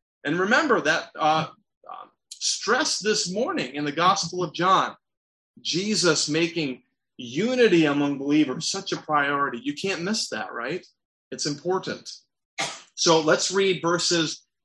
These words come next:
five through nine again with that understanding. "One person esteems one day as better than another, while another esteems all days alike." And basically, each one should be convinced in his own mind.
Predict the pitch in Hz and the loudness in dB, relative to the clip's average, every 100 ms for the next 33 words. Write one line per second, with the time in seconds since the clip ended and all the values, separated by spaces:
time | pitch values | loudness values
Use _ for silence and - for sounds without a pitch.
0 | _ 143 143 175 175 190 190 165 160 165 | _ 2 4 2 0 -2 2 4 4 2
1 | 131 131 123 165 160 143 139 147 156 - | 0 0 0 -2 -2 -2 -2 -4 -2 -2
2 | 131 123 143 208 _ _ _ - _ - | -4 -6 -8 -10 _ _ _ -20 _ -4
3 | 127 208 262 - 208 185 - 196 254 - | 4 4 4 0 2 4 4 2 0 -8
4 | _ _ _ _ - 147 - 175 180 175 | _ _ _ _ -6 -2 2 2 4 0
5 | 147 160 214 226 165 170 156 147 - 151 | 2 2 2 2 2 2 0 -2 0 2
6 | 160 147 147 143 139 180 254 _ _ _ | 0 -2 -4 -2 -2 -4 -8 _ _ _
7 | - 139 151 156 151 180 196 - - 160 | -6 -2 2 4 4 2 0 -2 -2 -4
8 | 165 160 - 147 165 175 147 156 165 190 | -4 -6 0 4 6 6 2 2 2 2
9 | 196 262 175 - - _ _ _ - _ | 0 0 -2 -8 -20 _ _ _ -20 _
10 | _ _ 127 135 139 - 147 143 170 190 | _ _ -6 -4 -4 -8 -2 4 6 4
11 | 202 196 233 247 - _ _ _ _ _ | 4 4 4 0 -8 _ _ _ _ _
12 | - 185 233 202 208 214 247 - 190 170 | 0 2 4 2 4 4 4 0 0 -2
13 | 185 185 170 165 202 220 - 175 170 175 | -4 -4 0 2 4 4 0 2 2 4
14 | 202 214 220 240 240 - | 4 2 0 0 -2 -4